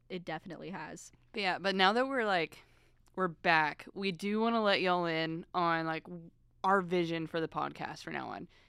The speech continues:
Speaker 2: 'Cause, like, we started out as, like, a history and conspiracy
Speaker 1: Mm-hmm.
Speaker 2: type thing, and that's not going anywhere.
Speaker 1: No, we love that stuff.
Speaker 2: But we're just adding on. Because there were so many times where we, we would get on a topic,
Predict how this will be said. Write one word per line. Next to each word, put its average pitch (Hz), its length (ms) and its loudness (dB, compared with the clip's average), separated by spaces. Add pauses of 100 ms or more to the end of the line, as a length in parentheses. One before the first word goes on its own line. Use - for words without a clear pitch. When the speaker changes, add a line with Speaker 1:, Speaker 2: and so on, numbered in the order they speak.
Speaker 2:
'Cause, 208 140 -2
like, 190 160 0
we 220 160 -2
started 262 460 2
out 175 320 4
as, 175 160 -2
like, 165 120 -4
a 156 40 -12
history 165 400 -6
and 165 100 -8
conspiracy - 760 -12
Speaker 1:
Mm-hmm. 202 180 -4
Speaker 2:
type 180 160 2
thing, 170 160 0
and 208 100 0
that's 269 200 6
not 320 180 4
going 190 240 4
anywhere. 151 460 -4 (160)
Speaker 1:
No, 170 340 -6
we 170 140 -8
love 151 200 -10
that 139 200 -16
stuff. - 240 -18 (160)
Speaker 2:
But 254 140 8
we're 262 120 6
just 254 220 2
adding 220 300 4
on. 175 380 -4 (460)
Because 220 300 2
there 226 100 0
were 226 60 2
so 247 180 0
many 262 180 2
times 214 320 -2
where 220 120 -2
we, 202 160 -4 (260)
we 202 220 -2
would 190 560 0 (360)
get 214 140 2
on 208 120 4
a 180 60 0
topic, 190 680 0